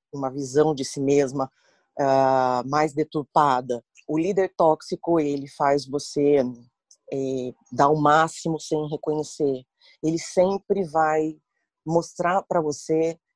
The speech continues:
que você não está podendo chegar, eh, onde você quer, que você não atingiu, que você não é bom o suficiente. Ele, ele, ele, ele causa uma ameaça psicológica na equipe,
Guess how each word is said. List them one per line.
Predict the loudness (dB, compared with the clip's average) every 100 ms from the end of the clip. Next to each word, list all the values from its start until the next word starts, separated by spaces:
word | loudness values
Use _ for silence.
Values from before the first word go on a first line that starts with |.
| _
que | -8 0
você | 0 0 0 2
não | 0 -2
está | -6 -6 -2 0
podendo | 0 4 4 4 2 0 -2 _ _ -18
chegar, | 0 2 4 4 4 0 _ _ _ -10
eh, | -6 -4 -4 -4
onde | -4 -8
você | -6 -6
quer, | -2 -2 -4 -8 _ _ _ _
que | -12
você | -8 -4
não | 0 0
atingiu, | 0 -2 -2 -2 0 2 0 -6 _ _ _
que | -6
você | -4 0
não | 2 2
é | 2
bom | 6 6 6
o | -2
suficiente. | -10 -16 -10 -6 -6 -8 -12 -14 -12 -12 _ -20 _ -2
Ele, | 2 2 4 4 6 4 2 -2 -10 _ _ _ -20 _
ele, | -2 -2 -4 _ _ 0
ele, | 2 2 -2 _ -2
ele | 0
causa | 4 6 6
uma | 4 4 2
ameaça | 0 -2 -2 -4 -6 -10
psicológica | -10 -12 -4 0 2 0 -2 -6
na | -4
equipe, | -4 -4 -4 -4 -6 -12 -12